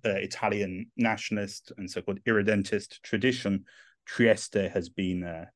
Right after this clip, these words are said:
a sort of central focus. The idea of, you know, this city is, you know, by conquering that, by defending that, we are protecting Italy itself.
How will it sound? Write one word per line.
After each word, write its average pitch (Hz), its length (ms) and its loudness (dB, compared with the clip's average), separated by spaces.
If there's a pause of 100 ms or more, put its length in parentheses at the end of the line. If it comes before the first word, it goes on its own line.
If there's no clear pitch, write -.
a - 60 -10
sort 95 180 -2
of - 60 -10
central 90 580 -4
focus. - 680 -2 (420)
The 110 80 4
idea 95 340 4
of, 90 220 0
you 95 160 -2
know, 90 60 -10 (120)
this 113 260 0
city 85 600 -4 (340)
is, 92 440 -8 (180)
you 78 120 -6
know, - 40 -14 (480)
by 107 240 6 (220)
conquering 95 540 2
that, 98 220 0 (200)
by 95 140 0
defending 101 580 2
that, 90 240 0 (420)
we 101 140 2
are 92 120 -2 (480)
protecting - 800 -4
Italy 98 360 -4
itself. - 480 0